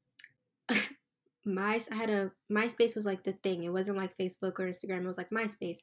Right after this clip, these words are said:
So I fou-, we found each other on MySpace, and so then we were talking, and,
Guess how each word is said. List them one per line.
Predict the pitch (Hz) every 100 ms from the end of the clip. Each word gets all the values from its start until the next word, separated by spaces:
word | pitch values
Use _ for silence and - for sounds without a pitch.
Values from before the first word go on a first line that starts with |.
| - - - - -
So | - 214
I |
fou-, | 208 208 -
we | 233 233
found | 214 240 277
each | 277
other | 233 226
on | 190 180
MySpace, | 202 269 269 - 175 185 - - - - _
and | 196 196
so | 196
then | 190 190
we | 190
were | 185 180
talking, | - 269 247 - 233 226
and, | 180 180 185